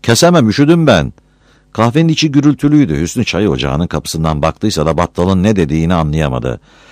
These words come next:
"Ah seni deli bozuk ah," diye dişini sıktı. Başını salladı sinirli sinirli. "Amma da adam be, Allah Allah. Şuna bak, babanın uşağı mı burada? Odun kes dedin, kestik. Süpür dedin, süpürdük. Çorbanı getirdik. Yeter gayrı be, biraz da oturalım şurada.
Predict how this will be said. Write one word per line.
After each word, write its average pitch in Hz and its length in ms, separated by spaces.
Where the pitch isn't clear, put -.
"Ah 98 180
seni 98 280
deli 90 220
bozuk 87 240
ah," 87 220
diye 90 200
dişini 80 320
sıktı. 80 380
Başını 87 300
salladı 80 420
sinirli 78 380
sinirli. 69 520
"Amma 98 420
da 104 80
adam 87 340
be, 82 120
Allah 87 340
Allah. 69 440
Şuna 131 320
bak, 107 200
babanın 110 360
uşağı 123 340
mı 185 140
burada? 120 380
Odun 156 280
kes 135 260
dedin, 123 220
kestik. 151 500
Süpür 120 340
dedin, 104 200
süpürdük. 127 540
Çorbanı 110 460
getirdik. 113 520
Yeter 147 280
gayrı 131 340
be, 117 220
biraz 120 320
da 135 40
oturalım 135 400
şurada. 95 420